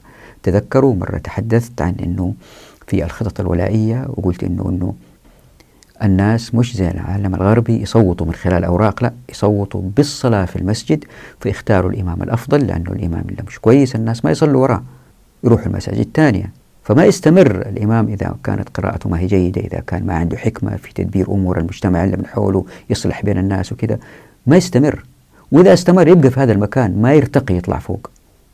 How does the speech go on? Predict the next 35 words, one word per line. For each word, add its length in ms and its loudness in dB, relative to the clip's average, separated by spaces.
لمسجد، 440 -2
آه، 100 -6
جمعة 320 4
مثلًا. 360 -8
هذه 160 4
وضحتها 640 0
على 80 -2
السريع، 400 0
لكن 340 -6
تأتي 280 0
إن 60 -2
شاء 160 -4
الله 140 -6
في 160 -16
فصل 140 -12
الحكم. 340 0
فاللي 220 6
بيصير 340 6
إنه 80 2
المجتمع 580 4
كله 600 4
راشد، 500 0
المجتمع 580 -2
كله 320 6
صالح. 440 -2
في 120 6
هذه 300 8
البيئة 340 4
لما 280 0
يكثروا 440 0
الأفراد 500 -2
اللي 180 -2
هم 280 0
يتخذوا 520 -4
القرارات 560 0